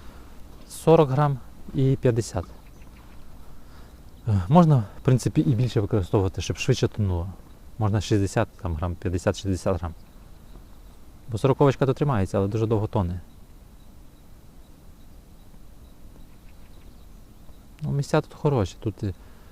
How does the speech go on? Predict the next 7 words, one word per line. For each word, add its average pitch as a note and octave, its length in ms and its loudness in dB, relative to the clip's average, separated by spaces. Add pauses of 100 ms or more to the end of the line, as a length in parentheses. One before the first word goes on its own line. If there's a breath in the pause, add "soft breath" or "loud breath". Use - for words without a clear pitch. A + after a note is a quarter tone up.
(200 loud breath)
літом A2+ 300 4
линка A2 320 4
ловлять, B2 520 2 (640 loud breath)
і G2 100 0
лящ C#3 280 4
тут A#2+ 120 -8
потрапляє G#2+ 800 0